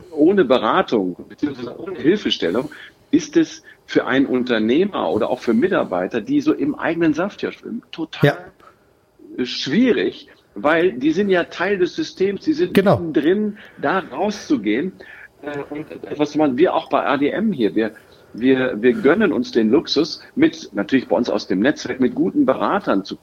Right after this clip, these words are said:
Speaker 1: zu arbeiten, die auch uns dabei unterstützen, Dinge zu sehen, die wir ohne deren Hilfe gar nicht sehen würden, weil wir einfach
Speaker 2: Ja.
Speaker 1: zu sehr drin sind. Wir,
Speaker 2: Genau.
Speaker 1: wir auf der anderen Seite natürlich als Beratende und als Prozessbegleiter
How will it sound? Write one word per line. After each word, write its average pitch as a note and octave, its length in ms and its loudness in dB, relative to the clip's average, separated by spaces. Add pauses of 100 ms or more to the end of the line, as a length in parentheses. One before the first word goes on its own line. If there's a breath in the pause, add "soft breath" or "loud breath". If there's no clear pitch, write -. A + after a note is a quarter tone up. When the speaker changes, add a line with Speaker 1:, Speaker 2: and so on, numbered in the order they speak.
(160)
Speaker 1:
zu - 180 -2
arbeiten, A#2 500 0
die C#3 220 0 (420 soft breath)
auch - 300 -4
uns A3+ 380 4
dabei G#2 280 0
unterstützen, G2+ 720 -4
Dinge F#3 300 2
zu - 200 -4
sehen, G#2+ 640 -2 (380 loud breath)
die D3+ 300 -2
wir D3+ 300 2 (260 soft breath)
ohne A3 320 2
deren G#2+ 300 2
Hilfe D3 340 0
gar D3 180 -6
nicht D#3+ 200 -8
sehen A3 260 -6
würden, F#2 220 -6
weil G#2 160 -6
wir B2 80 -8
einfach B2+ 200 -4
Speaker 2:
Ja. C#3+ 120 6
Speaker 1:
zu D4+ 60 -4
sehr C#3 180 -4
drin F3+ 280 -4
sind. - 280 -14 (180)
Wir, D3 160 -2
Speaker 2:
Genau. E3 200 6
Speaker 1:
wir A#2 80 2
auf C3+ 100 -6
der F#2+ 120 -4
anderen D3 180 -4
Seite D3 120 -4
natürlich D3+ 420 -4 (420 soft breath)
als - 220 -6
Beratende B2 640 -4
und A2+ 120 -4
als - 180 -6
Prozessbegleiter C#3 1080 -2